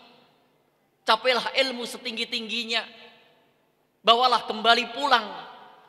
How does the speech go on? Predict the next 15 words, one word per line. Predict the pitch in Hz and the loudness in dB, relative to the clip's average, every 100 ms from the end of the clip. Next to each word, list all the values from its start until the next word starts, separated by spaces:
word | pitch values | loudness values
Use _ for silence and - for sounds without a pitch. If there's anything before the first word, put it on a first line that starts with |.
| _ | _
dengan | 196 247 240 | -2 -2 -4
kebaikan-kebaikan | 226 208 240 240 226 226 214 233 247 233 220 | 0 4 4 2 -4 -4 0 0 2 -2 -4
yang | - | 0
antum | 233 240 240 | -2 -2 -6
miliki, | 247 262 269 254 254 269 - - _ _ _ | -6 -4 -6 -8 -8 -10 -18 -20 _ _ _
kemudian | 254 254 262 262 220 | -6 -4 0 0 0
dikontribusikan | 240 - - 254 240 254 233 240 247 - 311 - 269 254 | -8 -4 2 2 2 -2 -2 -6 -8 2 2 4 0 0
kepada | 240 233 233 262 294 | 2 4 4 0 2
umat, | 269 233 - - - - - _ _ _ _ _ _ _ _ _ _ 185 | 2 2 -2 -16 -18 -20 -20 _ _ _ _ _ _ _ _ _ _ -2
dan | 240 226 | -2 0
kemudian | 240 240 196 233 226 | -4 -4 0 0 2
jayakan | - 226 220 220 214 240 | 2 4 4 2 -2 -6
Islam, | - 233 214 202 185 - - - - _ _ _ | -2 2 2 0 -12 -14 -20 -20 -20 _ _ _
majukan | 226 247 302 294 277 240 | 0 0 0 2 2 4
Indonesia, | 262 254 269 262 - 254 233 196 | 0 2 2 0 0 2 2 2